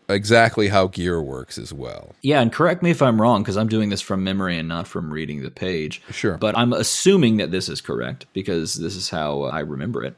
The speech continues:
Speaker 2: So y-, after you purchase a gear die and you roll that gear die, when you go and place it in the field zone to use it, you can attach it to a character die in the field that has the little circly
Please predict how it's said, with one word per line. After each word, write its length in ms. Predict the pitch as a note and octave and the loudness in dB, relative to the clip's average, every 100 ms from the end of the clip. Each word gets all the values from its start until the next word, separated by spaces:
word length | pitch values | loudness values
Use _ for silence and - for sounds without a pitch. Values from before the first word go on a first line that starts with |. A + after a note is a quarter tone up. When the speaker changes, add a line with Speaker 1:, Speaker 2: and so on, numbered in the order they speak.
| _ _ | _ _
Speaker 2:
So 220 | - C#3 A#2+ | 2 6 6
y-, 100 | B2 - | 2 0
after 240 | B2+ - | 0 2
you 100 | D#3+ | 0
purchase 500 | - - B2+ C3+ A#2+ - | 0 0 2 2 0 0
a 120 | G2+ | -2
gear 320 | G2+ G#2 G2+ | 0 0 0
die 320 | F#2+ F#2+ F2+ F#2 | 2 2 2 0
and 80 | F#2 | -4
you 100 | D#2+ | -2
roll 240 | G#2+ A2+ | 2 2
that 240 | G#2 G2 G2+ | 2 0 0
gear 160 | F#2 F2 | -2 0
die, 280 | F2+ E2 E2 | 0 0 -2
when 240 | G2+ G#2 | -4 -2
you 180 | G2+ G2 | -2 0
go 220 | B2 C#3 | 2 4
and 200 | C3 A2+ G2+ | 4 2 0
place 280 | C3+ C#3 C#3+ | 0 2 0
it 120 | B2+ | 0
in 140 | A#2 | 0
the 80 | G#2+ | 0
field 340 | - B2 A#2 A2 | 0 2 2 2
zone 220 | A2 G#2+ | 0 0
to 100 | G#2 | -2
use 420 | E2+ A2 C#3 G#2+ | -4 0 0 2
it, 180 | F#2+ F2+ - - _ | 0 -2 -6 -20 _
you 140 | A#2 B2 | -4 0
can 160 | B2+ | 0
attach 640 | E2+ - - - D#3 D#3 - | -2 -6 -12 -4 -4 -2 -2
it 220 | E2+ - _ _ | -2 -2 _ _
to 480 | - C3 B2 A#2+ B2+ | 0 4 6 4 2
a 160 | G2+ F#2 - | -2 -6 -10
character 500 | - C#3+ D#3 C3+ C3 | 0 2 2 2 0
die 300 | A2 G2 F#2+ | 2 2 2
in 160 | G#2 | 2
the 80 | B2 | 0
field 440 | A#2 G#2+ G2 F#2+ - | 0 0 0 0 -2
that 180 | G2+ F#2+ | -4 -4
has 420 | - D3 D#3+ C#3+ | -4 -4 -2 0
the 100 | C3+ | 0
little 280 | B2 B2 A#2+ | 4 4 4
circly 720 | A2 - C3 B2+ B2 A2+ A2 | 2 0 0 2 2 2 0